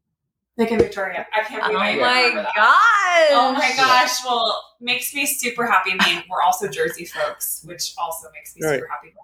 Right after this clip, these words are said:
Speaker 1: I love Young
Speaker 2: So
Speaker 1: and the
Speaker 2: many
Speaker 1: Restless. I haven't
Speaker 2: connections.
Speaker 1: revisited my connection to that, but that led you into the beauty
Speaker 3: Yeah, that's
Speaker 1: industry.
Speaker 3: why, that's why I'm here today, literally. And it's, it's really embarrassing
Speaker 1: Wow.
Speaker 3: to say, but it's totally the truth.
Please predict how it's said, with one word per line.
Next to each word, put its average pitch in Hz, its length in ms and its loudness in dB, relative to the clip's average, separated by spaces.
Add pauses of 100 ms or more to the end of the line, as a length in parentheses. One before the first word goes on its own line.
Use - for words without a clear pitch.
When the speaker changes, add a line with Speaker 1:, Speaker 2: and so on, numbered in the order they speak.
(120)
Speaker 1:
I 214 120 2
love 214 220 4
Young 226 120 2
Speaker 2:
So 240 60 -2
Speaker 1:
and 233 80 -2
the - 20 2
Speaker 2:
many 208 100 4
Speaker 1:
Restless. 202 220 0
I 180 60 4
haven't 196 340 2
Speaker 2:
connections. 220 200 2
Speaker 1:
revisited 202 360 0
my 180 100 0
connection 180 420 -6
to - 100 -12
that, - 200 -2
but - 140 -18
that 247 260 2 (460)
led 254 320 0
you 254 320 -8 (560)
into 285 320 -6
the 240 80 -2
beauty 220 340 -4
Speaker 3:
Yeah, 202 120 4
that's 190 300 2
Speaker 1:
industry. 196 60 4
Speaker 3:
why, 190 240 4
that's 170 180 2
why 170 200 4
I'm 170 100 -2
here 170 160 0
today, 170 300 2
literally. 151 380 4
And 127 100 2
it's, 127 120 -4
it's - 140 -10
really 160 160 -2
embarrassing 143 480 2
Speaker 1:
Wow. 135 80 -4
Speaker 3:
to 131 80 -10
say, 139 300 0
but 131 120 2
it's - 280 -4
totally 151 320 -2
the 147 100 -6
truth. 139 400 -2